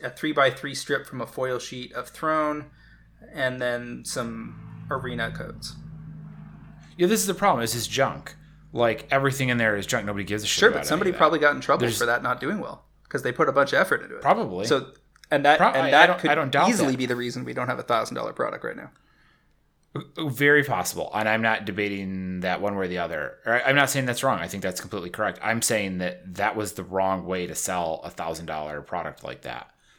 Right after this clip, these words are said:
Speaker 2: Like, it was, it, it failed because it was a bad product formulation. Because if you're gonna sell an ultra expensive product, it either needs to be ludicrous in terms of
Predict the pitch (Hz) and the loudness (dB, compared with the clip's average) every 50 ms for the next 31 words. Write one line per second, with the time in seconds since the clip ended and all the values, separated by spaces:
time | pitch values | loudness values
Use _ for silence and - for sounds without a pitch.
0 | _ - - 95 92 87 - - - 120 - 101 104 101 90 - - - 110 117 | _ -6 -4 -4 -4 -4 -6 -4 -4 -4 -4 -4 -8 -8 -6 -8 -8 -6 -6 -6
1 | 110 - 80 76 - - - 139 127 - - - - - 123 131 139 135 127 117 | -6 -6 -8 -12 -10 -6 -4 -2 -2 -2 -4 -8 -6 -2 2 4 4 4 4 2
2 | 110 98 98 98 - 107 101 95 92 90 95 92 95 92 80 82 87 82 82 82 | -2 -4 -6 -4 -2 -2 -4 -4 -4 -6 -6 -6 -6 -6 -6 -6 -4 -4 -2 -2
3 | 82 - - 80 82 78 78 73 - - - 82 78 78 78 71 69 62 65 - | -4 -6 -8 -8 -8 -8 -8 -10 -12 -12 -10 -10 -10 -8 -10 -10 -10 -8 -8 -8
4 | - - 78 78 - _ - - - - - - - 107 101 - 113 104 98 98 | -10 -10 -12 -16 -18 _ -20 -20 -20 -20 -20 -12 -8 -6 -2 0 0 0 0 0
5 | 92 - - - - _ - 123 - 107 107 90 113 113 107 98 - - 104 101 | -4 -8 -12 -18 -14 _ -6 -4 -4 -4 -4 0 0 0 0 0 0 2 2 2
6 | 98 92 92 87 90 - 92 95 - - 92 92 - - 92 90 - - - 98 | 4 2 2 0 -2 -6 -12 -10 -6 -4 -4 -4 -2 -4 -6 -4 -6 -6 -6 -6
7 | 90 - 85 - - 101 95 90 87 82 - 92 95 92 95 92 92 92 87 - | -6 -6 -10 -6 -2 -2 0 0 -2 -4 -6 -8 -8 -6 -6 -6 -6 -6 -6 -6
8 | - 95 90 90 87 82 82 80 - - - - - - - - 104 104 101 107 | -8 -6 -6 -6 -6 -8 -10 -14 -16 -20 -20 -20 -20 -20 -14 -12 -10 -8 -4 0
9 | 123 135 139 127 - - - - 120 127 127 127 - - 107 101 - - 113 107 | 2 4 4 4 2 -2 0 0 2 2 2 0 0 -4 -4 -2 -2 0 0 0
10 | 101 98 90 98 95 90 90 87 85 85 85 87 90 - - | -2 -2 -2 -2 -2 0 0 -2 -2 -4 -6 -6 -10 -14 -20